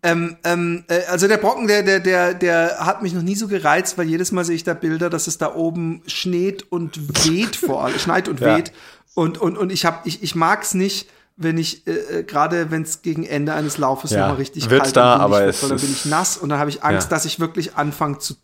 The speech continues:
Speaker 1: zittern
Speaker 2: Ja, das gehört
Speaker 1: und
Speaker 2: dazu.
Speaker 1: zu
Speaker 2: Das ist ja, das
Speaker 1: schlottern
Speaker 2: ist ja
Speaker 1: und
Speaker 2: Herausforderung
Speaker 1: keine
Speaker 2: des Laufes.
Speaker 1: Kraft mehr
Speaker 2: Aber
Speaker 1: hab.
Speaker 2: es ist ein ganz cooler Lauf, muss man mal gemacht werden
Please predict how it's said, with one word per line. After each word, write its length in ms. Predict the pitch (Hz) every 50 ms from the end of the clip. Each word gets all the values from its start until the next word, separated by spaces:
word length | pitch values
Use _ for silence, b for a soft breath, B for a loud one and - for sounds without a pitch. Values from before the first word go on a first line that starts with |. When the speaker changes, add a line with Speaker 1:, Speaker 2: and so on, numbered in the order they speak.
| _ -
Speaker 1:
zittern 280 | - - - - 104
Speaker 2:
Ja, 140 | 98 104 113
das 140 | 123 123 -
gehört 180 | - 143 -
Speaker 1:
und 80 | 135 113
Speaker 2:
dazu. 140 | - 143 135
Speaker 1:
zu 40 | 107
Speaker 2:
Das 180 | 95 95 87 95
ist 140 | 113 - 127
ja, 60 | 120 110
das 140 | 104 101 92
Speaker 1:
schlottern 80 | 117 107
Speaker 2:
ist 60 | 107
ja 80 | 110
Speaker 1:
und 60 | 104 101
Speaker 2:
Herausforderung 380 | 101 104 110 107 - 123 107 107
Speaker 1:
keine 40 | 101
Speaker 2:
des 80 | 104 104
Laufes. 140 | 101 104 104 113 -
Speaker 1:
Kraft 0 |
mehr 80 | - 107
Speaker 2:
Aber 80 | 110 113
Speaker 1:
hab. 60 | 123
Speaker 2:
es 60 | 147
ist 60 | 151 143
ein 60 | 139
ganz 200 | 127 113 - -
cooler 240 | - 151 131 110 104
Lauf, 240 | 107 117 127 113
muss 180 | 120 117 123 123
man 100 | 135 113
mal 100 | 110 107
gemacht 300 | 104 104 107 117 - - -
werden 260 | 113 107 101 104 101